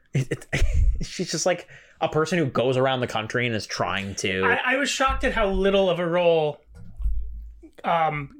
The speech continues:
Speaker 2: time-wise, she played in the movie.
Speaker 1: Yeah, and she's played by Vivica A. Fox, is why you're saying that. Yeah.
Speaker 2: Well, uh, but, and, uh, but I also, I mean, I thought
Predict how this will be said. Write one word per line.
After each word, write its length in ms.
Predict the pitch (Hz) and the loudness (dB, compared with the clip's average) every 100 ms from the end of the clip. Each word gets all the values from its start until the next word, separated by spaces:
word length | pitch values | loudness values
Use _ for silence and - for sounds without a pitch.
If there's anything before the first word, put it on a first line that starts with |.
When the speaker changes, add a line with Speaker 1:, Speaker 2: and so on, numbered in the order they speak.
| - | -12
Speaker 2:
time-wise, 920 | - 175 160 139 139 131 127 - - - - - 190 - | -2 -2 0 0 0 0 -4 -10 -14 -18 -18 -12 -10 -6
she 180 | - | -6
played 280 | 170 175 143 | -2 0 0
in 80 | 147 | -2
the 60 | 156 | -2
movie. 320 | 240 - 269 | -4 -2 -2
Speaker 1:
Yeah, 200 | 104 76 | -2 -2
and 240 | 120 120 120 | -4 -4 -2
she's 140 | 120 | -2
played 140 | - 117 | 0 -2
by 100 | 110 | -2
Vivica 280 | 107 101 104 92 | -2 -4 -4 -4
A. 40 | |
Fox, 320 | - 82 - | -2 -4 -4
is 100 | - | -4
why 160 | - 73 | -2 -2
you're 100 | 50 | -2
saying 240 | - 58 60 | -4 -4 -6
that. 180 | 52 - | -6 -4
Yeah. 160 | 67 - - | -4 -6 -2
Speaker 2:
Well, 180 | 294 285 | 2 2
uh, 160 | 285 254 | 2 0
but, 120 | 294 | 0
and, 80 | 269 | 0
uh, 160 | 285 254 | 0 0
but 140 | 277 | 0
I 180 | 254 247 | 0 0
also, 300 | 240 - 202 | 0 0 0
I 120 | 196 | 2
mean, 140 | 214 214 | 0 2
I 60 | |
thought 380 | 196 - 190 185 | 0 0 0 0